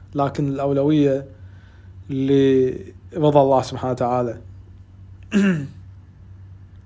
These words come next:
أو أنه يعني يكون كسب المال في سبيل الله أو ك-، طبعا كل واحد يعني يحكم على نفسه. أنا أقصد أن،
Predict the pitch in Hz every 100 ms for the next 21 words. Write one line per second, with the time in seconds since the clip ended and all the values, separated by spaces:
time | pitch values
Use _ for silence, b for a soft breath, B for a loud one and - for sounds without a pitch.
0 | - b b b b b 220 214 185 170
1 | 156 143 147 175 170 185 156 - 165 147
2 | 151 151 135 143 156 151 143 - - -
3 | - - - - 160 - 143 135 127 127
4 | 139 135 131 - - - - 170 165 160
5 | 139 143 131 131 - 139 131 110 120 135
6 | - 127 127 131 - 123 123 117